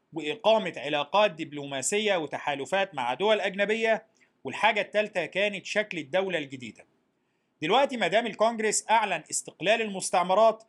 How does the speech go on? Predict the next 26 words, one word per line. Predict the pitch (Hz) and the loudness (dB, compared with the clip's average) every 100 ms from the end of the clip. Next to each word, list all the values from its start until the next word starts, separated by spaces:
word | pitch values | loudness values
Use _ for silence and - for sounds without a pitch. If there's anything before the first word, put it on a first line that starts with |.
| _ _ | _ _
بقى | 165 175 | 0 0
مطلوب | 165 - 208 180 | -2 -2 -2 -2
منه | 190 220 220 214 | -2 -2 -2 -4
إنه | 160 151 143 | -6 -10 -2
ياخد | 170 208 - 196 | 0 0 -2 -10
خطوات | - 139 - 135 196 214 | -6 -6 -4 0 0 0
واضحة | 165 190 - 180 | -2 -4 -2 -2
في | 160 160 | -2 -8
النقطتين | 151 139 143 185 196 | -12 -14 -10 -4 -4
التانيين. | 165 - 123 113 92 _ _ _ _ _ _ _ _ _ _ | -4 -8 -10 -12 -18 _ _ _ _ _ _ _ _ _ _
الكونجرس | 135 240 302 277 - | 0 2 2 0 0
طبعا | 240 247 240 | 2 4 2
بيبدأ | 208 160 202 180 190 | 2 -2 -2 0 -2
بمسألة | 160 151 139 160 208 202 | -2 -6 -6 -4 -4 -4
العلاقات | 165 123 147 143 - 202 202 | -6 -4 -2 -2 0 0 0
مع | 160 139 | -4 -4
الدول | 139 185 202 | -4 0 0
الأجنبية، | 156 139 135 127 117 101 _ _ _ _ _ | 0 -6 -8 -10 -10 -16 _ _ _ _ _
باعتبار | - 170 185 196 262 247 | 0 0 2 4 4 2
إن | 180 | -4
النقاشات | 170 156 - 143 226 233 | -10 -6 -4 0 0 0
الخاصة | 190 - 208 220 185 | -4 0 0 0 -2
بيها | 160 208 202 175 | -4 -2 -2 -2
هتكون | 147 - 214 208 | -6 -6 -6 -4
أسهل | 185 220 - 185 | -2 -2 -2 -4
بكتير | 175 160 - 214 214 | -6 -10 -6 -2 -2